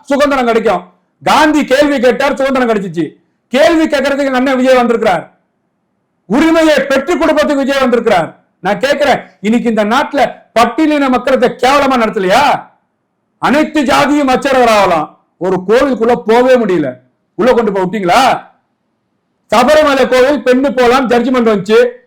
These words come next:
கம்யூனிஸ்ட் பாதுகாப்போட உள்ள கூட்டு போனாங்க. இங்க கோவிலுக்குள்ள வந்து,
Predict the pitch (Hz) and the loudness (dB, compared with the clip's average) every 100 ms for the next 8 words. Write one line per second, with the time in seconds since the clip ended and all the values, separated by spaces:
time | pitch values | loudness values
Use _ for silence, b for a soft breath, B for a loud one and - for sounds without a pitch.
0 | _ - 208 262 285 - 254 220 233 262 | _ -4 -2 0 0 -2 -2 0 0 2
1 | 247 233 254 233 240 208 180 190 180 170 | 0 0 2 2 2 0 -2 -2 -4 -2
2 | 220 214 _ _ _ - 214 220 240 277 | -4 -4 _ _ _ -4 -4 0 0 0
3 | 254 233 226 214 220 277 190 - | 0 0 2 0 0 0 0 -2